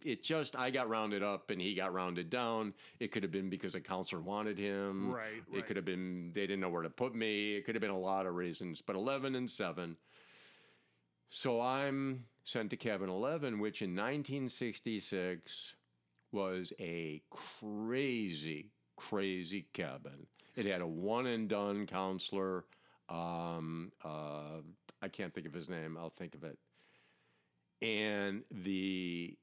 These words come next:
Speaker 1: the kids in that cabin were just those kind of wild, crazy kids
Speaker 2: Mm.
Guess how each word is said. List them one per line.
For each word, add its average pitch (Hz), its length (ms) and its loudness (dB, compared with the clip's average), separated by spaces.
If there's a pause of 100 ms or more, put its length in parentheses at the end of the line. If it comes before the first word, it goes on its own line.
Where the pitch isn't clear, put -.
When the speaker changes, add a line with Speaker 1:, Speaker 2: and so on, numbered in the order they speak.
(120)
Speaker 1:
the 101 80 -4
kids 160 480 -2
in 135 60 0
that 101 180 -2
cabin 101 400 0
were 95 140 -2
just 131 320 -2
those 110 540 0
kind 113 180 0
of 98 160 0
wild, 117 360 2
crazy 107 380 0
kids 85 580 -4
Speaker 2:
Mm. 113 240 -6